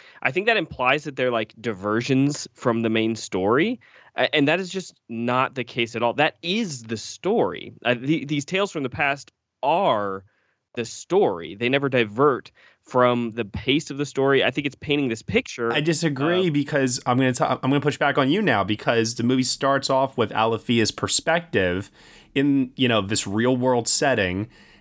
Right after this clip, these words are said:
Speaker 2: And eventually she gets to the hotel, meets the djinn, and he tells the stories. And the stories are told from his point of view. And she is never inserted into any of these flashback stories or anything like that. So,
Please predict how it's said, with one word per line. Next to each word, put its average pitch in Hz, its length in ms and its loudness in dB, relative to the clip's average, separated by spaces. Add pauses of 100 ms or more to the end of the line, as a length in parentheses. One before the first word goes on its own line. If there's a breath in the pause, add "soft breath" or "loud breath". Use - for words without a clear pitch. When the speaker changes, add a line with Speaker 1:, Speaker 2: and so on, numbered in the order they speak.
(140 soft breath)
Speaker 2:
And 123 160 4
eventually 135 420 2
she 117 120 -4
gets 117 160 0
to 120 80 -2
the 110 80 4
hotel, 110 320 2
meets 117 240 0
the 110 100 -4
djinn, 110 240 2
and 101 100 2
he 151 240 0
tells 107 340 0
the 104 60 -4
stories. 107 440 2
And 110 80 0
the 107 40 -2
stories 143 360 0
are 123 40 0
told 123 320 0
from 110 140 2
his 196 460 0
point 117 340 0
of 101 100 0
view. 101 240 0
And 113 140 0
she 170 580 0 (600 loud breath)
is 139 160 2
never 151 240 2
inserted 135 640 0
into 107 460 2
any 113 220 2
of 104 120 -2
these 107 400 0
flashback 92 560 0
stories 95 480 0
or 101 60 2
anything 98 280 -4
like 98 200 -2
that. 104 280 2
So, 135 680 2